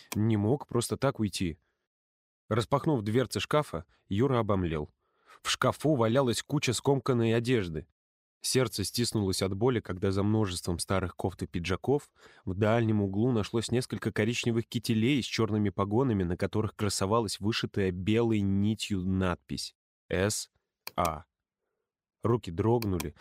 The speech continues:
когда в куче тряпья он отыскал единственный китель с блестящими пуговицами.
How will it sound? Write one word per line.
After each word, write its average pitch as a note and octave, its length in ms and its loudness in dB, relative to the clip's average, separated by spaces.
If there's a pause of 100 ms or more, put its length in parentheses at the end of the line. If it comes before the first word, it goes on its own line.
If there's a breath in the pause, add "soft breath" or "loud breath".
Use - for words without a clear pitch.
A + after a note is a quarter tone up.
(160 loud breath)
когда G#2+ 220 0
в - 80 -14
куче B2+ 240 -2
тряпья A#2 440 2
он G#2+ 120 2
отыскал A2+ 360 0
единственный A2 720 0
китель B2+ 400 -2
с F#2+ 100 -4
блестящими G#2 720 0
пуговицами. F2 720 -6